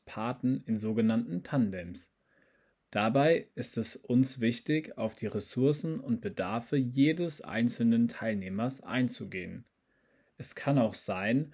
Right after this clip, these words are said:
dass wir das Training an die Klienten abgeben und sie das Training selbst gestalten. Hierbei finde ich es spannend, wie sie das Training gestalten und wie sie mit der Verantwortung umgehen. Ich finde, die Atmosphäre beim Fußball ist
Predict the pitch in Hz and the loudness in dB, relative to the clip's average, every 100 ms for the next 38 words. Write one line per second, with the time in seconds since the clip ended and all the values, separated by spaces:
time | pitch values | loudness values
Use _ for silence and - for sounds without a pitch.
0 | - - 117 - - - 117 113 131 156 | -16 -4 -4 -4 -12 -10 -2 4 6 6
1 | 107 - - 110 127 147 - 220 220 - | 2 -4 -4 2 4 2 0 -2 -2 -2
2 | 151 156 156 - - - 107 101 95 98 | 0 0 -2 -6 -8 -6 -2 -2 -4 -10
3 | - _ - 107 131 123 120 - 110 113 | -16 _ -4 -2 2 2 0 -2 -2 2
4 | 131 156 143 165 143 - 110 - 95 92 | 4 4 2 2 0 -6 -8 -6 -6 -6
5 | 90 90 90 - _ _ _ _ _ _ | -8 -12 -12 -16 _ _ _ _ _ _
6 | _ _ _ _ _ _ 135 131 143 147 | _ _ _ _ _ _ 6 8 6 6
7 | 147 120 117 - 107 - - 92 120 147 | 6 6 6 2 -6 -6 -6 0 0 0
8 | 151 - 117 120 170 131 147 139 - 98 | -4 -4 2 2 2 0 2 2 0 -4
9 | - 113 101 95 90 - - 95 113 120 | -4 -2 -2 -2 -6 -8 -6 -6 -6 -2
10 | 135 151 - - 110 98 110 101 107 123 | 0 0 -6 -10 -8 -4 -2 -2 2 4
11 | 143 123 110 104 - - 101 - 113 123 | 6 4 2 -4 -6 -10 -6 0 0 2
12 | 131 - 107 98 92 87 90 _ _ _ | 0 0 -4 -4 -8 -10 -14 _ _ _
13 | - 131 - 131 117 117 113 113 104 - | -12 -2 6 8 8 6 4 -2 -2 0
14 | 123 143 131 104 104 - 127 - 104 101 | 2 2 2 0 -2 -2 -2 -2 -6 -6
15 | - - | -8 -14